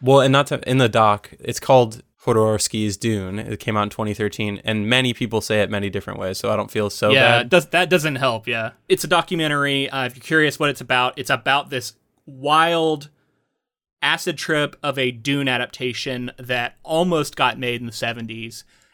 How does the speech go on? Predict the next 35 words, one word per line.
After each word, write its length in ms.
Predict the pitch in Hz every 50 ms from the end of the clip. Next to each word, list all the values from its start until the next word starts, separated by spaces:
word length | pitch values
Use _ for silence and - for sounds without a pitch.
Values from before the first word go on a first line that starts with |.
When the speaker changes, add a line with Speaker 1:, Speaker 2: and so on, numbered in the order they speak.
| _ -
Speaker 2:
and 320 | 135 131 123 120 117 120
there's 200 | 117 123 117 -
huge 260 | - - 185 185 156 160
implications 640 | 160 143 143 131 - 131 127 117 - 139 127 123 123
for, 240 | - - 127 120 117
I 80 | 120
think, 200 | 113 - 131 -
the 60 | -
filmmaking 480 | 117 - 151 143 135 127 123 131 127 120
industry. 640 | 123 123 120 120 - - - 127 120 120 120 120 117 _ _ _ _ _ _ _
Uh, 380 | - 120 120 117 117 113 117 127 - -
it, 160 | 160 151 151 -
it's 260 | 226 196 185 - -
just 180 | - 277 254 -
a 60 | 185
really 320 | 165 175 190 185 185 170
interesting 640 | 170 - - 165 165 - - 156 139 - - 139 131
topic, 560 | - - 123 117 110 110 120 120 120 - _
and, 400 | - 127 123 123 123 123 120 120
uh, 300 | - - 120 117 117 120 -
I'm 160 | 123 135 143
really 140 | 156 151 143
glad 180 | 147 143 135
I 60 | 135 131
watched 240 | 131 127 - -
the 60 | - 120
documentary, 400 | 117 - - - 127 120 123 120
excited 400 | 120 - - 147 135 131 127 127
to 80 | - -
talk 240 | - 135 127 127
to 100 | - -
you 60 | 131 120
about 240 | 113 120 117 113
it, 100 | 117 113
'cause 300 | - 120 120 113 110 -